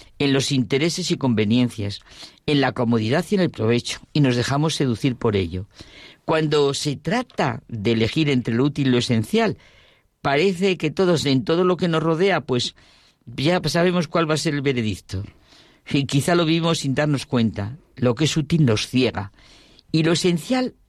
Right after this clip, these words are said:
parece callarse. Pero, oye, también es verdad que muchas veces basta un sufrimiento, una adversidad, una muerte, una mirada oportuna, una voz, una sacudida, un amigo,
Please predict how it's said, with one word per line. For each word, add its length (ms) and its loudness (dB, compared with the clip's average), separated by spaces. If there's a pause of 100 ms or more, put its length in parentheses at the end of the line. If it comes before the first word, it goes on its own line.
parece 340 0
callarse. 580 -2 (440)
Pero, 220 2
oye, 400 0
también 320 2
es 160 0
verdad 340 0 (640)
que 100 2
muchas 280 2
veces 280 -2
basta 420 -2
un 140 2
sufrimiento, 840 0
una 180 2
adversidad, 680 -2 (720)
una 240 2
muerte, 520 0 (500)
una 240 4
mirada 360 2
oportuna, 720 0 (460)
una 280 4
voz, 440 -2
una 220 0
sacudida, 600 -2
un 160 2
amigo, 360 2